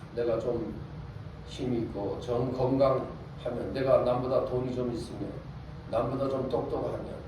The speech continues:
남보다 좀 잘하는 것이면, 마치 그것이 하는 줄로 착각에 빠지는 것이죠. 그처럼 어리석은 것이 없어요. 그래서 내가 할 수 없는 한계가 도달해야,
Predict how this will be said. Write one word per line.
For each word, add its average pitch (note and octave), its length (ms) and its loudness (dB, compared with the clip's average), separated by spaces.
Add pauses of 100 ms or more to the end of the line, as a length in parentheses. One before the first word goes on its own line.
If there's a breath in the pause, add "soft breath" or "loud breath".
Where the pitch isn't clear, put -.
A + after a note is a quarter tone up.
(380)
남보다 C#3+ 420 2
좀 C#3+ 280 2
잘하는 D3 420 -2
것이면, C#3 440 0
마치 A2 340 2
그것이 C3+ 500 -2 (340)
하는 E3 260 4
줄로 D3+ 280 4
착각에 - 600 0 (340)
빠지는 A2+ 440 -4
것이죠. - 220 -8 (1400)
그처럼 D#3 400 4
어리석은 C3+ 440 4
것이 C3+ 180 0
없어요. - 360 -4 (2250)
그래서 E3 580 8 (280)
내가 F3+ 320 10
할 G3+ 240 6
수 G3+ 200 2
없는 F3+ 300 6
한계가 F3 840 8
도달해야, - 720 4